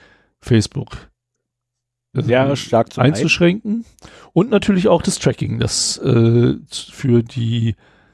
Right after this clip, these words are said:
Speaker 1: für das Sammeln der Daten überhaupt erstmal möglich ist. Da hatte ich ja in der Folge zu online,
Speaker 2: Aber die
Speaker 1: äh,
Speaker 2: beste
Speaker 1: Tracking viel
Speaker 2: Verteidigung,
Speaker 1: zu erzählen.
Speaker 2: aber die beste Verteidigung ist doch eigentlich auszutreten. Gar nicht erst anzufangen.
Speaker 1: Ja, natürlich.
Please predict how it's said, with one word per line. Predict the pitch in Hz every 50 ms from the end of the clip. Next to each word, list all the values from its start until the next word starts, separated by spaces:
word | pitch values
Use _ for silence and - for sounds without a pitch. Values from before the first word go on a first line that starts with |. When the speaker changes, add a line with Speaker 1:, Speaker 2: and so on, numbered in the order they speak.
| _ _ _ _ _ _
Speaker 1:
für | _ - 127
das | 117 110 101
Sammeln | 117 120 120 113 110
der | 117 107
Daten | 107 110 - - - - 123 113 120
überhaupt | 117 - - - - -
erstmal | - - - - 120 - - 60 60 60 117 - -
möglich | - 143 123 - - 127 123 127
ist. | 123 - -
Da | 127 127
hatte | 127 - -
ich | -
ja | 131 131 123 123 127 127 135
in | - - - - - - - 135 120
der | 123 117
Folge | - - 127 120 120 117 117
zu | - - 156
online, | 180 127 123 123 120 120 120 117 120 117 117 - _ _ _ _ _ _ _ _ _ _ _ _
Speaker 2:
Aber | - 113 117
die | 127 117
Speaker 1:
äh, | 117
Speaker 2:
beste | 131 - - -
Speaker 1:
Tracking | 131 - 139
viel | 131 123
Speaker 2:
Verteidigung, | 113 113 - - 180
Speaker 1:
zu | - 131
erzählen. | 123 - - - 131 135 147 170 175 156 -
Speaker 2:
aber | 113 110
die | 113
beste | 110 147 - - -
Verteidigung | - 120 - - - 107 113 165 190 208 190 160
ist | 160 - -
doch | 170 -
eigentlich | - 127 143 - - 165 160 - - - _ _ _ _
auszutreten. | 110 113 107 - - - 98 - - 95 90 - 90 92 92 - _ _ _ _ _ _ _ _
Gar | 120 117
nicht | 120 117 135
erst | 113 - 92
anzufangen. | 120 117 - - - 98 87 - - _ _ _ _ _ _ _ _ _ _ _ _ _ _ _ - - - - _
Speaker 1:
Ja, | 233 247 226
natürlich. | 180 165 - 202 165 120 110 107 - - -